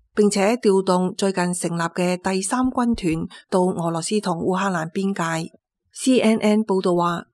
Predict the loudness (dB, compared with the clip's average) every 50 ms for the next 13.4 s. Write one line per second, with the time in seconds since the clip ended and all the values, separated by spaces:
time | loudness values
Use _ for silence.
0 | _ _ _ _ 2 2 2 2 4 2 2 2 2 2 0 0 0 0 -2 -2
1 | -2 -2 -4 -4 -4 -4 -2 0 0 0 0 0 0 0 0 2 2 4 4 4
2 | 2 0 -2 -14 _ _ 2 4 4 4 2 2 0 0 -2 0 0 0 0 0
3 | 2 0 0 0 0 -2 -4 -2 0 0 0 0 2 2 2 2 0 -2 0 0
4 | 2 2 2 2 0 -2 -8 -4 0 2 2 4 2 2 0 0 -2 -2 -2 -2
5 | 0 0 0 0 0 -2 -4 -2 -2 0 0 2 2 2 4 2 2 0 0 0
6 | 2 2 0 -2 -2 -2 -2 0 2 2 2 2 0 -4 _ _ -20 -20 -20 _
7 | _ _ 0 2 4 4 2 4 2 0 2 2 0 0 0 0 -2 -2 0 0
8 | 0 0 0 0 0 -2 -4 -6 -12 -18 _ 0 2 2 4 4 2 2 2 0
9 | -4 -4 -2 -2 -2 -2 -2 -2 0 0 0 0 0 0 -2 0 0 2 2 2
10 | 2 0 0 _ -2 0 0 0 0 -2 -2 -4 -6 -6 -4 -4 -2 0 0 0
11 | 0 -2 -6 -14 -20 -12 _ 0 2 4 4 4 4 2 2 2 0 0 -2 0
12 | 0 0 0 0 0 -2 -2 -2 -4 -4 -2 -2 -2 0 -2 -4 -4 -2 -4 -4
13 | -2 -2 -2 -2 -2 -4 -6 -8